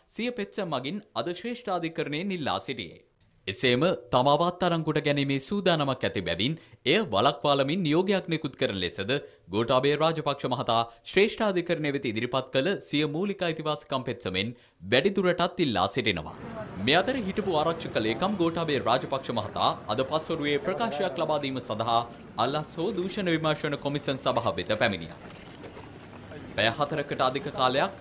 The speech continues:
අල්ලස් කොමිසම හමුවේ ප්‍රකාශයක් ලබා දීමෙන් අනතුරුව ඔහු පස්වරු එකට පමණ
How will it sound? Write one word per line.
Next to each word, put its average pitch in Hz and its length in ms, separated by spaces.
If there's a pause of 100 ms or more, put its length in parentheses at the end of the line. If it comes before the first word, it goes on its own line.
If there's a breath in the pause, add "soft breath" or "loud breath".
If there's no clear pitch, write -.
අල්ලස් 175 340
කොමිසම 151 380
හමුවේ 147 340
ප්‍රකාශයක් 180 540
ලබා 147 220
දීමෙන් 143 400
අනතුරුව 135 480 (440)
ඔහු 143 220 (160)
පස්වරු 147 440 (120)
එකට 214 320
පමණ 104 340